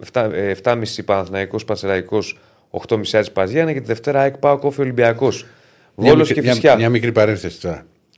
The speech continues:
Speaker 2: αεκ παοκ εφτάμιση.
Speaker 1: Πάλι τα ίδια.
Speaker 2: Και έχουμε και ενδιάμεσα και το μπάσκετ.
Speaker 1: Δε-, και τι να κάνουμε τώρα; Ωραία, θα έχουμε και το βόλεϊ κάπου. Δεν γίνεται, Ηρακλή. Πρέπει να παίξουνε και πρέπει να το δείξει η τηλεόραση.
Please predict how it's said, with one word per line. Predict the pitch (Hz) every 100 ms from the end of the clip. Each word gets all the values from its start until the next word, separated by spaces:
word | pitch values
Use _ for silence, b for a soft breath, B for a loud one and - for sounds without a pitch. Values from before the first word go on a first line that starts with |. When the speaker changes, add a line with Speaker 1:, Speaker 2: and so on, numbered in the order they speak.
| _ _ _ -
Speaker 2:
αεκ | 110 104 -
παοκ | 104 87
εφτάμιση. | - 104 117 - 139 - _
Speaker 1:
Πάλι | 107 104
τα | 82
ίδια. | 71 65 _ - - _ _ _
Speaker 2:
Και | - 110
έχουμε | - 123 117
και | 120
ενδιάμεσα | 110 120 120 117
και | 113
το | 120
μπάσκετ. | 110 - - _ _ _ _ _ _ _ _
Speaker 1:
Δε-, | 135 190
και | - 185
τι | 220
να | 214
κάνουμε | 180 139
τώρα; | 87 76 - _ _ _ -
Ωραία, | 147 147
θα | 170
έχουμε | 180
και | 165
το | 165
βόλεϊ | 175 160
κάπου. | 101 85
Δεν | 95 165
γίνεται, | 180 175 92
Ηρακλή. | 82 73 95 - _ _ 85 _ _
Πρέπει | - 165
να | 170
παίξουνε | 170 180 - 80
και | 85
πρέπει | 131
να | 143
το |
δείξει | 139 151 160
η |
τηλεόραση. | 143 156 113 - -